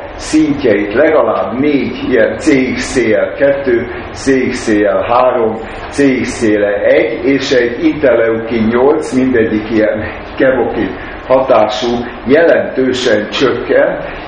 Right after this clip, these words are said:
ugyancsak csökkent egy tumornekrózis faktor, ö, ne-, nevezetű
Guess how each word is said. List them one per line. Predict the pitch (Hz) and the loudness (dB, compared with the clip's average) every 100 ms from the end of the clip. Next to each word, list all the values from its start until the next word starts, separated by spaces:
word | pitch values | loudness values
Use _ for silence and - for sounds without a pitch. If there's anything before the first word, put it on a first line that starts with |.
| - | -2
ugyancsak | 190 - 151 - 131 104 | 0 4 2 2 -2 -2
csökkent | - 160 156 135 120 113 | -2 -2 2 2 2 2
egy | 110 107 - | 0 -2 -2
tumornekrózis | 196 185 127 117 120 117 120 110 104 110 104 - - - | 0 2 2 2 0 -2 0 -2 0 -2 -2 -6 -12 -12
faktor, | - 139 135 135 110 95 98 98 - | 0 2 2 2 2 4 2 0 0
ö, | 107 98 98 101 - - | 2 2 2 0 -4 -4
ne-, | - - - - - - - | -2 -2 -4 -4 -4 -4 -2
nevezetű | 127 135 117 110 110 - 113 | 2 4 4 4 2 2 -2